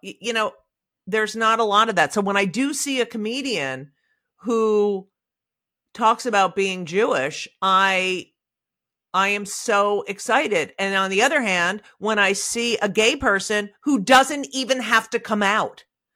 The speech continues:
or a trans person who gets on stage now and it's not even an issue. It's not even an issue.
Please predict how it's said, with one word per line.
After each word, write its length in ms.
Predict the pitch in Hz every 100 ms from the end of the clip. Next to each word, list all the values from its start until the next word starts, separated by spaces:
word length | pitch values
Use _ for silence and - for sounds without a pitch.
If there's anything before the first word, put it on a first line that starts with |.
| _ _
or 120 | - 220
a 80 |
trans 460 | 208 - 226 240 254
person 340 | 247 196 202
who 80 | 185
gets 300 | 165 214 208
on 160 | 226 208
stage 420 | - 190 208 190
now 280 | 190 175 156
and 120 | 208
it's 180 | 214 208
not 420 | 214 226 247 262
even 220 | 285 269 302
an 160 | 311 302 - 359 466
issue. 560 | - 403 320 196 110 _ _ _ _ _ -
It's 140 | 320
not 160 | 359 381
even 160 | 349
an 100 | 330
issue. 540 | 330 480 - 233 127